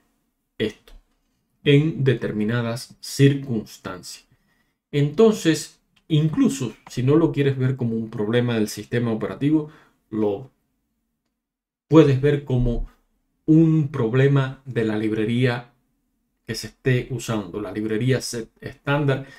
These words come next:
que se está usando. En este caso nos da un ejemplo de cómo escalar privilegios también usando sudo. Pero desde mi punto de vista no es un problema de sudo.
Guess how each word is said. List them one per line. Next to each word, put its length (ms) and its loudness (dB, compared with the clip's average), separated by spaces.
que 120 -6
se 100 -12
está 480 -8
usando. 460 -8
En 100 -8
este 220 -6
caso 360 -2
nos 160 -10
da 100 -2
un 220 4
ejemplo 480 2
de 200 0
cómo 300 6
escalar 420 0
privilegios 580 -2
también 460 -6
usando 460 0
sudo. 340 -2
Pero 320 4
desde 220 2
mi 140 0
punto 340 2
de 80 4
vista 400 0
no 140 2
es 80 -2
un 160 -2
problema 520 -2
de 200 -18
sudo. 320 -16